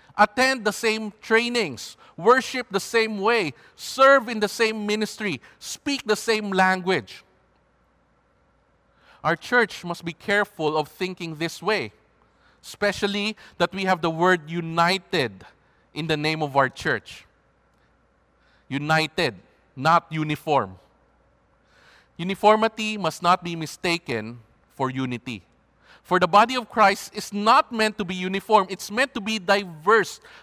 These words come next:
just as Paul emphasized earlier.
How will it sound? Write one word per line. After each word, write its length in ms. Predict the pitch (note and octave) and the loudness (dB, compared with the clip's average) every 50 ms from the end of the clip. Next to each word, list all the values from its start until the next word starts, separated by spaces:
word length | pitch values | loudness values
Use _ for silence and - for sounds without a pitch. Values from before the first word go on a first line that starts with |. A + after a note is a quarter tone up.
| - D3 | -18 -6
just 320 | C#3 G3 A#3+ - - - - | 0 2 2 2 0 -2 2
as 260 | F#3+ G3+ F#3+ - - | 6 6 6 4 2
Paul 500 | - - A#3 A3 G#3 E3+ D#3 D#3 F3 E3+ - - - - | -6 0 2 4 6 8 8 6 4 0 -6 -14 -10 -4
emphasized 680 | D#3+ F#3 F#3 - G#3 F#3 - - F3+ E3+ E3 - - - _ - - | -2 -2 0 0 0 0 2 4 4 4 4 2 -2 -12 _ -6 0
earlier. 580 | G3 F#3 F#3 F#3 F3 F3+ F3+ F#3 D3 G#2+ F2+ | 2 4 4 4 2 0 -2 -2 -2 -2 -4